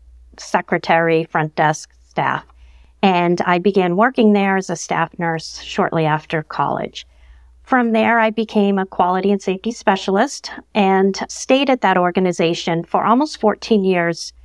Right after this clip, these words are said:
across the point of my whole career there.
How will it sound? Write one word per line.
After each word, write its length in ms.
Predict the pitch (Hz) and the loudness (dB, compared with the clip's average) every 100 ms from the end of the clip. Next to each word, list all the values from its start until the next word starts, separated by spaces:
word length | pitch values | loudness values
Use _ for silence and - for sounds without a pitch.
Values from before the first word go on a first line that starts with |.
| - - - | -20 -20 -16
across 440 | 196 - 190 180 | -16 -4 -4 -4
the 120 | - 180 _ | -8 -10 _
point 200 | - 190 | -6 -4
of 40 | 175 | -2
my 80 | |
whole 220 | 170 180 170 | -2 -2 -4
career 480 | - 170 180 202 | -6 -4 0 0
there. 340 | 220 240 247 | 2 2 2